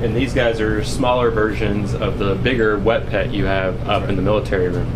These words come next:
Speaker 2: Right.
Speaker 1: Awesome. And then what's going on in the other tank here?
Speaker 2: So this is also, uh, and I, I'm almost getting to the point where I'm, I don't wanna say giving up, but what I'm, I'm trying to do something similar here with the red terrors, is I have three red terrors in this tank.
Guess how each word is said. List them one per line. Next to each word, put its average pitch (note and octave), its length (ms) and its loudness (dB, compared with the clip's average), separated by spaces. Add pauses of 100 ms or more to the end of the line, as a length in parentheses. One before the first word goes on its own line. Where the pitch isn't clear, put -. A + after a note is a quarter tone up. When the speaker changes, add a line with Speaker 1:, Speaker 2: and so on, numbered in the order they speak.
(220)
Speaker 2:
Right. - 720 -4
Speaker 1:
Awesome. F#2+ 280 -2 (340)
And G#2+ 120 -2
then A2 100 0
what's A2+ 160 2
going A#2 180 2
on A2+ 140 2
in G#2+ 100 -2
the G#2+ 100 0
other A2 160 2
tank - 220 -2
here? - 180 -2
Speaker 2:
So C#3 300 2 (200)
this E3+ 220 2
is D#3+ 160 2
also, B2 640 2 (160)
uh, A#2 360 0
and B2 300 0 (480)
I, C3 200 2
I'm B2+ 340 0
almost E3+ 580 2 (160)
getting D#3+ 220 2
to D#3 100 -2
the D#3 100 2
point D#3 320 2
where C3 260 2
I'm, C3 180 0 (440)
I C3 80 2
don't D3 100 4
wanna D3+ 160 2
say D3+ 180 0
giving D3 380 2
up, B2+ 180 0
but A#2+ 60 -2
what C3 180 2
I'm, C3+ 200 -2 (120)
I'm A#2+ 120 -2
trying C#3+ 260 2
to C#3+ 60 2
do D3+ 120 0
something C#3+ 300 0
similar C3+ 340 0
here C3+ 160 2
with C3 140 0
the B2 60 0
red A#2+ 260 2
terrors, A2 480 0 (100)
is A#2 140 -2
I A#2 100 0
have A#2 240 -2
three C#3 200 2
red C3+ 220 2
terrors C3 360 0
in C3 100 -2
this B2+ 180 -2
tank. B2+ 300 0